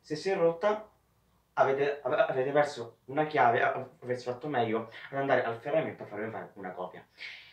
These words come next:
E poi, un'altra cosa, gli attori hanno dei nomi strani, ma vorrei concentrarmi su uno che si chiama Mimmo. Ora, so che Mimmo è il do-, è il diminutivo di Domenico,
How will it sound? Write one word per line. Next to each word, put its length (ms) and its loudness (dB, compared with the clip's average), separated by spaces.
E 100 -8
poi, 420 0
un'altra 300 4
cosa, 240 2
gli 320 -4
attori 500 4
hanno 280 2
dei 100 -2
nomi 200 2
strani, 760 0
ma 360 0
vorrei 280 2
concentrarmi 500 -2
su 180 -6
uno 320 0
che 120 -10
si 160 -10
chiama 260 8
Mimmo. 720 0
Ora, 200 4
so 220 -2
che 400 6
Mimmo 480 0
è 60 8
il 140 6
do-, 240 -2
è 80 -6
il 280 0
diminutivo 440 0
di 140 -2
Domenico, 800 2